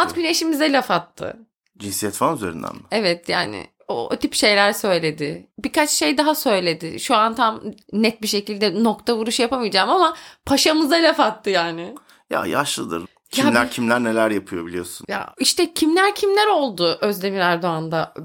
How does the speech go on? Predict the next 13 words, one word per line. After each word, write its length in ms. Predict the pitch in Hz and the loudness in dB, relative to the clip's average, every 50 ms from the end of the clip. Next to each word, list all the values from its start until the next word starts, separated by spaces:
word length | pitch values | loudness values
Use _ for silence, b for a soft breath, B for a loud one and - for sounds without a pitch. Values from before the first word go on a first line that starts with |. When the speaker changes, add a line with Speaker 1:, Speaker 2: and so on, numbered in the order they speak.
| - _ | -4 _
Speaker 2:
Öyle 240 | - 247 220 233 233 | 2 4 4 2 0
bir 60 | 220 | -2
Speaker 1:
Tamam, 200 | - 240 - 131 | -4 0 0 2
ne 20 | 127 123 127 | 4 4 4
Speaker 2:
konuşunca. 100 | 127 139 | 4 2
Speaker 1:
bekliyordun 360 | - 185 175 - 120 110 110 | 2 2 2 2 2 2 2
ya 80 | 113 95 | 2 0
Özdemir 380 | 104 107 104 98 110 107 104 | 0 -2 -2 -2 -2 0 0
Erdoğan'dan 580 | 98 92 92 92 98 95 95 95 104 110 113 104 | 0 0 0 0 0 0 2 2 0 -2 -4 -4
ki? 200 | - - 85 - - _ _ - | -8 -12 -14 -14 -16 _ _ -6
Speaker 2:
Ne 180 | 226 247 233 | -6 -4 -2
bileyim 220 | 339 403 392 339 269 | -2 -2 -2 0 2
ben, 180 | 285 269 277 | 2 0 0